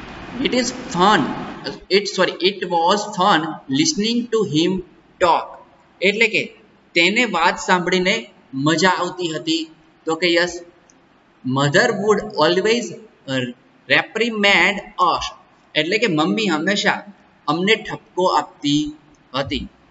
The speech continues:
એટલે કે મમ્મી છે એ હંમેશા અમને ઠપકો આપતી હતી. તો કે યસ, you people provoke him and my mother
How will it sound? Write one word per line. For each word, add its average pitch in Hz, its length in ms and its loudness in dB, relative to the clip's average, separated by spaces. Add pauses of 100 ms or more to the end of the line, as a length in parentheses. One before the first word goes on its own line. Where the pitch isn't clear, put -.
(140)
એટલે 135 260 0
કે 214 140 0
મમ્મી 160 340 -2
છે 190 120 -2
એ 190 200 2
હંમેશા 175 440 2
અમને 185 160 -2
ઠપકો 185 340 -6
આપતી 170 360 -2
હતી. 156 280 -4 (340)
તો 156 80 -2
કે 170 160 0
યસ, 165 300 0 (520)
you 165 180 -2
people 196 600 0 (600)
provoke 202 540 2 (560)
him 185 240 4
and 165 460 2
my 147 360 0
mother 156 520 0